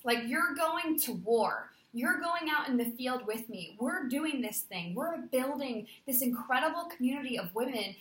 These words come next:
that go for more and take an insane amount of action. Whether it's action in your business, in your relationships, in your health, you're showing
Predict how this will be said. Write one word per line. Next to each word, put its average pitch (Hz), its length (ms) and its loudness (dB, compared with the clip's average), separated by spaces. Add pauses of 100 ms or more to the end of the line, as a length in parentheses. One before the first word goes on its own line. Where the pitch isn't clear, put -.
(220)
that 247 360 -2
go 311 340 6
for 349 240 0
more 269 480 4
and 240 180 4
take 311 300 -4
an 320 80 -4
insane 269 500 2
amount 240 280 2
of 240 80 0
action. - 680 -2 (680)
Whether 285 440 6
it's 262 340 4 (260)
action 294 340 4
in 311 100 0
your 302 120 0
business, 247 440 4
in 240 120 0
your 247 100 2
relationships, 254 800 0
in 262 480 2 (160)
your 233 420 0 (120)
health, - 580 -2 (600)
you're 240 280 2
showing 180 500 0